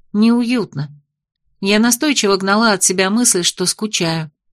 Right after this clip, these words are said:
Заставляла себя думать, что просто страшновато тут находиться без такого сильного мага, который, если остров действительно будут взрывать, спасёт именно меня.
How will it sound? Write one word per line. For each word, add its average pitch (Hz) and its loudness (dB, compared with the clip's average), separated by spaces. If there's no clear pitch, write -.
Заставляла 247 2
себя 233 2
думать, 233 2
что - -4
просто 220 -2
страшновато 220 0
тут 170 -8
находиться 208 -2
без 175 0
такого 190 0
сильного 185 0
мага, 208 -2
который, 220 2
если 220 2
остров 208 2
действительно 180 -2
будут 185 -2
взрывать, 214 -2
спасёт 214 -2
именно 190 -2
меня. 175 -4